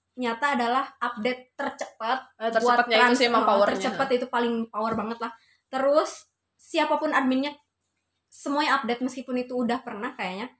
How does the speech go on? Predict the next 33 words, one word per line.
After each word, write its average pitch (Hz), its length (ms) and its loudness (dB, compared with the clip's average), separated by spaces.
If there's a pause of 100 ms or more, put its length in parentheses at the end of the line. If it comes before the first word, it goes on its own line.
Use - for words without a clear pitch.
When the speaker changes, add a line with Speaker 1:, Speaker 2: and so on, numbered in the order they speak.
(120)
Speaker 1:
Itu 247 180 -4
awal-awal 240 420 4
ya. 311 100 0 (600)
Selalu 277 360 4
Speaker 2:
Karena - 20 0
mereka 285 160 6
Speaker 1:
kadang 277 140 6
double 277 160 10
Speaker 2:
miskom. 269 160 8
Speaker 1:
update 269 260 4
gitu. 220 160 -2
Speaker 2:
Miskom 339 340 8
Speaker 1:
Iya. 339 80 2
Speaker 2:
tuh. 359 240 12 (800)
Speaker 1:
Nah, 277 140 -2
sekarang-sekarang 294 580 2
udah 277 120 0
nggak 254 160 -2
kayak 226 160 -4
gitu, 240 120 -6
tapi 330 200 -4
emang 330 200 0
tercepat, 262 560 -6
gak 226 160 -4
bisa 226 360 -6
ini 220 320 -4
gitu. 185 120 -14
Sama 233 400 -4
Speaker 2:
Banyak 247 280 2
ya 233 120 -6
berarti 196 240 -4
ya? 165 160 -10
Speaker 1:
Iya. 240 260 -4